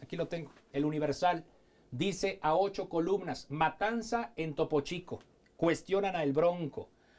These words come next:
Motín en penal deja cuarenta y nueve muertos y doce heridos, cinco están graves.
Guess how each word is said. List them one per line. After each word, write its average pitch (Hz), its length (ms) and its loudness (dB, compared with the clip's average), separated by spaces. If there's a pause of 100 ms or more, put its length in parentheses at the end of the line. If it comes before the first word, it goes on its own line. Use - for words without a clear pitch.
(100)
Motín 214 320 4
en 214 120 0
penal 190 220 0
deja 196 240 0
cuarenta 151 420 2
y 143 60 2
nueve 175 260 -2
muertos 165 460 -4
y 143 60 2
doce 160 340 2
heridos, 143 400 2
cinco 180 320 -8
están 151 320 -2
graves. 139 580 0